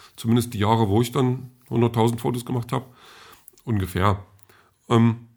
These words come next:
und ich guck einfach mal mehr, dass ich, dass ich mir vielleicht Ideen suche, die mir, die mir liegen, die ich dann, ähm, cooler finde, als dass ich einfach ganz viel fotografiere und versuche, das irgendwie, ähm, rauszuhauen. Ja, aber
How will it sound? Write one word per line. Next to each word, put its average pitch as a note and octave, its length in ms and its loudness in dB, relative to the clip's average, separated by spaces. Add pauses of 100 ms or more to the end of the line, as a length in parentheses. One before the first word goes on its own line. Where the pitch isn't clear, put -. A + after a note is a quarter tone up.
(720)
und A2+ 340 0 (920)
ich - 160 -12 (140)
guck - 220 0
einfach A#2 180 0
mal A2 140 4
mehr, G#2 260 4
dass A2+ 180 -2
ich, A2+ 120 -6
dass A2+ 180 -4
ich A2 80 -4
mir A2 140 0
vielleicht G#2 320 -2
Ideen G#2+ 320 2
suche, A2+ 320 0
die G#2+ 160 -4
mir, A2 120 0
die - 220 -12
mir G#2 140 0
liegen, A2+ 420 0
die A2 160 -4
ich G2+ 100 -8
dann, G#2 300 -2
ähm, G2 320 -4
cooler A2+ 300 2
finde, A2 300 -4
als - 180 -10
dass G#2+ 160 -8
ich A2 120 -8
einfach G#2 200 -10
ganz G2+ 180 -6
viel G#2+ 180 -4
fotografiere A2+ 580 -6
und G2+ 160 -6
versuche, G#2+ 320 -4
das G2+ 140 -8
irgendwie, G2+ 460 -4 (800)
ähm, G2 520 2
rauszuhauen. G#2 680 0 (1400)
Ja, F#2 460 -2 (240)
aber B2 240 0